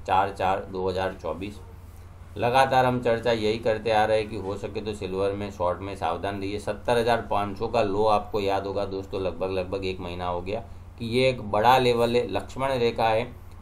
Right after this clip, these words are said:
अगर ये टूटा तो ठीक है, नहीं टूटा और तो यहाँ से तेज़ी भी उतनी बढ़िया आएगी। फिर इकहत्तर हज़ार तीन सौ का एक लेवल चर्चा किया था, वहाँ से अगर हम चेक करें दोस्तों,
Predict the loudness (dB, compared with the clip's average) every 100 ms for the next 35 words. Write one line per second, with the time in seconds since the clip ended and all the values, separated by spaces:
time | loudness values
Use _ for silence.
0 | 0 4 4 4 -2 -2 2 2 2 0
1 | 0 -4 -8 -6 -2 -2 -2 -4 -4 0
2 | 2 2 2 -2 -2 -2 -2 -6 -4 -4
3 | -4 -4 -4 -4 -6 -6 -4 -2 -2 -2
4 | -4 -6 -4 -2 -2 -2 0 2 2 0
5 | -2 -6 -4 0 0 0 -2 0 -2 -2
6 | -2 -2 -2 -2 -2 0 -2 -2 -2 -2
7 | 0 0 -2 -4 -6 -4 -4 -4 -6 -8
8 | -6 -8